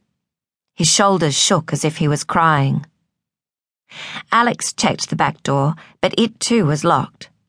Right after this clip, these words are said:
as were both doors on the passenger side. He started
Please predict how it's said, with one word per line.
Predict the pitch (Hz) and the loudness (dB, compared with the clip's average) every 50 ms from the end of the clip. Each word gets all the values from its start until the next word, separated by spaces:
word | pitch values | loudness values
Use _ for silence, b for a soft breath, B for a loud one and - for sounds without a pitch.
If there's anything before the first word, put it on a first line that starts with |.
| _ _ _ _ _ _ - | _ _ _ _ _ _ -2
as | 185 185 165 165 | 0 2 2 2
were | 156 151 147 165 190 185 | 2 2 2 2 2 2
both | 208 214 - - | 2 0 -2 -4
doors | - 165 147 135 131 127 147 - - | 0 0 2 2 2 0 -2 -4 -4
on | 160 160 | -2 -2
the | 156 156 165 202 | -2 -2 0 0
passenger | 202 202 - 151 147 135 131 | 0 0 2 0 0 0 0
side. | - - 131 127 123 123 135 - - - _ _ _ _ _ _ _ _ _ _ _ _ _ _ _ _ _ _ _ | -2 -2 -2 -2 -2 -4 -6 -8 -10 -16 _ _ _ _ _ _ _ _ _ _ _ _ _ _ _ _ _ _ _
He | - 190 | -2 -2
started | - - - 208 190 185 180 170 - - 127 - | -2 0 2 2 4 4 2 2 0 -2 -4 -4